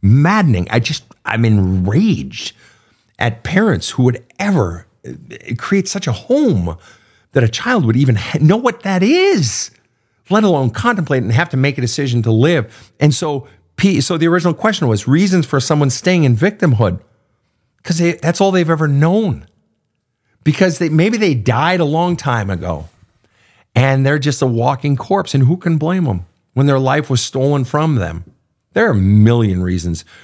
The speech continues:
for people staying in victimhood. And this is why victimhood not only requires, at least with the people that I work with, not only extraordinary compassion, but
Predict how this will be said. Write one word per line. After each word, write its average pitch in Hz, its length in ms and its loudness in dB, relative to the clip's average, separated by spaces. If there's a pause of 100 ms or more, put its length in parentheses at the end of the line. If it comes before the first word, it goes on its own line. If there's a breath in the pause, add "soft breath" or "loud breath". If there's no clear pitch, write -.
for - 140 0
people 117 300 0
staying 104 400 0
in 92 100 -2
victimhood. 85 540 -4 (340 soft breath)
And 113 220 6
this 151 200 0
is 123 120 -4
why 113 260 0
victimhood 113 560 0
not 113 420 0
only 120 380 0
requires, 104 800 -2 (540 soft breath)
at 117 160 2
least 131 280 0
with 104 140 2
the - 60 -12
people 113 320 0
that 107 100 2
I 160 140 2
work 143 260 -4
with, 127 140 -4
not 139 240 0
only 117 260 -2
extraordinary 113 840 -2
compassion, 90 800 -6 (1160)
but 117 400 2